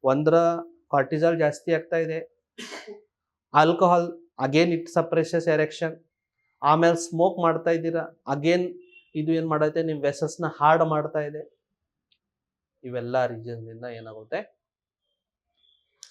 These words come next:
ಎರೆಕ್ಟೈಲ್ ಡಿಸ್‌ಫಂಕ್ಷನ್ ಆಗುತ್ತೆ. So ನಿಮ್ ಬಾಡಿನಲ್ಲಿ ಟೆಸ್ಟೋಸ್ಟಿರಾನ್ ಚೆನ್ನಾಗಿರ್ಬೇಕು,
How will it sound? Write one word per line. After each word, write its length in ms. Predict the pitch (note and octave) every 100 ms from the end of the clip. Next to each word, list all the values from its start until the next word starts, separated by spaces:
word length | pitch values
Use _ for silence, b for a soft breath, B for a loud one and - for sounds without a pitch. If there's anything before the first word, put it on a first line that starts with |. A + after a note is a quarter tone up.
| C3+
ಎರೆಕ್ಟೈಲ್ 380 | B2 - A#2+ A2+
ಡಿಸ್‌ಫಂಕ್ಷನ್ 480 | A2+ A#2+ A#2 C3
ಆಗುತ್ತೆ. 280 | A2 A2 - _ _ _ _ _ _ _ - -
So 260 | E3 D#3
ನಿಮ್ 200 | D#3 D3+
ಬಾಡಿನಲ್ಲಿ 500 | C#3 C#3 D3+ D3 D3
ಟೆಸ್ಟೋಸ್ಟಿರಾನ್ 680 | D3 C3+ - D#3 - D3+ D3+
ಚೆನ್ನಾಗಿರ್ಬೇಕು, 880 | D3 C#3 C#3 C3+ C3+ C3+ D3 E3